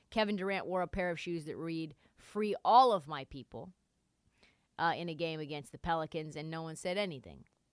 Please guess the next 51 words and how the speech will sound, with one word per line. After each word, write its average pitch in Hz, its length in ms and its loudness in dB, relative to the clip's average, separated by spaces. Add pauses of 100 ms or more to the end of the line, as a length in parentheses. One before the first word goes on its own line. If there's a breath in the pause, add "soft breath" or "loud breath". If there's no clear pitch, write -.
(840)
The 190 140 -4
reason 254 540 0 (280 soft breath)
is 175 160 -8
because 185 360 -2
Kyrie 202 360 4
Irving 190 220 0
says 180 220 -2
a 180 40 -4
lot 233 180 4
of 175 80 -2
dumb 147 180 -6
shit, - 340 -10 (180 soft breath)
and 160 140 -8
everyone's 190 420 2
waiting 151 460 -4
for 147 160 -8
him 147 180 -6
to 139 60 -12
say 143 200 -6
something 139 360 -10
dumb 139 200 -8
again. - 280 -14 (340)
That 175 180 2
is 170 200 -6
maybe 180 300 -4
the 175 100 -6
right 190 240 0
thing, 208 220 -4
maybe 175 220 -4
the 160 100 -4
wrong 175 260 0
thing, 165 260 -10
I 147 160 -4
don't 143 220 -8
know. 123 200 -12 (240 soft breath)
But 214 140 0
in 240 140 2
these 240 300 -2
quiet 190 420 4
moments, 135 580 -10 (600 soft breath)
when 190 220 0
shit 190 240 -2
is 170 160 -4
not 180 280 0
hitting 139 260 -8
the 123 60 -12
fan, 95 360 -12 (220 loud breath)
you 165 120 -4
have 165 260 2
to 143 80 -12
say 120 380 -8